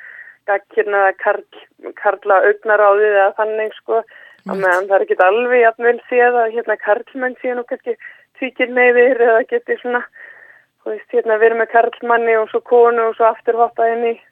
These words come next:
Speaker 1: sambandi fyrst með karlinum. Það er, hérna, fólki finnst það óþægilegra.
Speaker 2: Mm.
Speaker 1: Þannig að þetta er svona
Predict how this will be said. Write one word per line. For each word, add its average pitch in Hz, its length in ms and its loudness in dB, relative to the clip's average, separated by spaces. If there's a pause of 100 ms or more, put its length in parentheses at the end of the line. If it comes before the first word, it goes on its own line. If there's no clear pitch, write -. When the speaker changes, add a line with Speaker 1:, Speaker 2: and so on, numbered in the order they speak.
(100)
Speaker 1:
sambandi 240 420 -2
fyrst 240 220 -2
með 240 140 -8
karlinum. 233 460 -6 (400)
Það 214 240 0
er, 214 60 -2
hérna, 220 520 -6
fólki - 300 -14
finnst 208 220 -12 (300)
það 277 380 -2
óþægilegra. 269 680 -2 (160)
Speaker 2:
Mm. 185 340 -16 (140)
Speaker 1:
Þannig 214 240 -6
að 220 120 -8
þetta 220 140 -12
er 202 140 -12
svona 220 240 -4